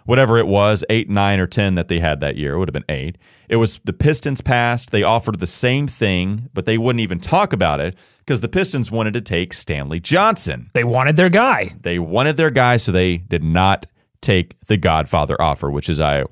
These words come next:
Speaker 1: however, whatever re-, reference that offer. The ninth pick was Charlotte. Jordan, <laughs> and this is, this is Bill Simmons' comments, by the way. Quote, "Jordan couldn't figure it out in time and <laughs>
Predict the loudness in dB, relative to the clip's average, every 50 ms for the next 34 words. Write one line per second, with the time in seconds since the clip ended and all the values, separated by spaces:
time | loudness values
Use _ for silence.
0 | -10 -10 -6 -4 -4 -4 -4 -4 -2 -2 0 2 2 2 4 4 2 2 2 2
1 | 0 0 0 2 0 0 2 2 0 0 0 0 0 2 2 2 2 0 -2 -2
2 | -4 -8 -14 -16 _ -20 -20 -20 _ _ -4 0 2 2 2 0 0 0 0 2
3 | 2 2 0 -2 -2 -2 0 -2 -2 0 0 -2 -4 -6 -4 -2 0 0 2 2
4 | 0 -4 -6 _ -8 -4 -2 0 0 0 0 0 -2 -4 -2 -2 -2 -2 -2 -2
5 | -4 -4 -4 -2 -2 -2 -2 -2 -2 -2 -2 -4 -4 -4 -2 -2 0 0 -2 -4
6 | -4 -4 -4 -4 -2 -4 -4 -6 -6 _ _ _ _ _ _ _ _ _ _ 0
7 | 2 4 4 4 4 4 6 6 6 4 2 2 2 2 2 2 2 2 4 4
8 | 4 6 6 6 6 4 2 2 2 2 2 2 2 0 0 -2 -2 0